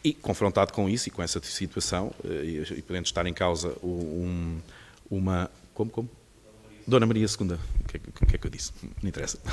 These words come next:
<laughs> Isso é, pois, exato, não, Dona Maria segunda. Sim, ehm, junto à escola secundária Jacomo Raton.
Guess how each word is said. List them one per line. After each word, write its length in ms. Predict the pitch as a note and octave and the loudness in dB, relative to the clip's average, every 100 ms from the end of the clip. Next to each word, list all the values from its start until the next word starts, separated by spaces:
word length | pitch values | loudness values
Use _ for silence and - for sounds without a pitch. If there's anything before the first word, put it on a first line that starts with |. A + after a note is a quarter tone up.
| - - - - | -6 -12 -20 -20
<laughs> 560 | - - G2 G#2+ - - G#2 | -20 -8 -6 -6 -10 -4 -2
Isso 160 | - | 2
é, 60 | G#2+ | 6
pois, 240 | A#2 F2+ | 8 6
exato, 280 | F2+ F#2 - | 6 4 4
não, 80 | F2 | 4
Dona 160 | G2+ | 6
Maria 160 | G2+ F#2+ | 6 6
segunda. 240 | - E2 - - - | 2 0 -4 -8 -6
Sim, 260 | - A2 D#2+ - - | 2 4 4 -4 2
ehm, 560 | A2 G#2+ G2+ F#2+ F#2+ F#2 - - - - - - F2+ | 8 8 8 6 4 -2 -6 -10 -10 -12 -10 -2 2
junto 400 | F2 F#2+ E2+ F#2+ | 4 4 4 6
à 60 | F2 | 4
escola 400 | - F#2+ F2 E2+ | 6 6 8 4
secundária 420 | - F2+ F2 F2+ | 4 6 8 8
Jacomo 300 | G2 F#2+ F2+ | 6 6 4
Raton. 400 | F#2+ - D#2+ | 4 4 -4